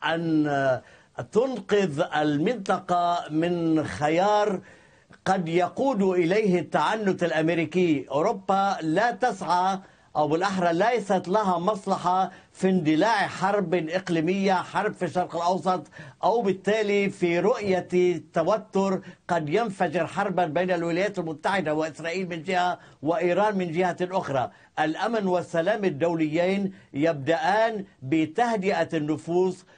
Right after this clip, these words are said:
وبالتالي إيجاد قاعدة للحوار مع إيران وأيضا مع الولايات المتحدة.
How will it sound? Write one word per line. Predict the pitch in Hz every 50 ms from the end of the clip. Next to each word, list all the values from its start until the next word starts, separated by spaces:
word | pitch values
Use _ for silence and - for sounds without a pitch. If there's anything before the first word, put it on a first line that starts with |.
| _ _
وبالتالي | 135 160 165 165 175 - - - 202 226 220 196 190 185
إيجاد | 175 - 180 160 156 135 165 202 226 214 190 - - -
قاعدة | 220 247 240 208 202 190 165 170 165
للحوار | 160 185 202 190 190 - 175 175 160 175 185 190 196 196 185 165 - - - _ -
مع | 131 156 196 220 214 202 185 156
إيران | 165 170 165 165 175 185 196 202 202 190
وأيضا | 180 160 165 170 165 180 214 240 202 196 214 196
مع | 180 180 175 170 175
الولايات | 170 170 170 170 180 180 180 180
المتحدة. | 175 160 156 139 - - 151 135 135 120 123 117 107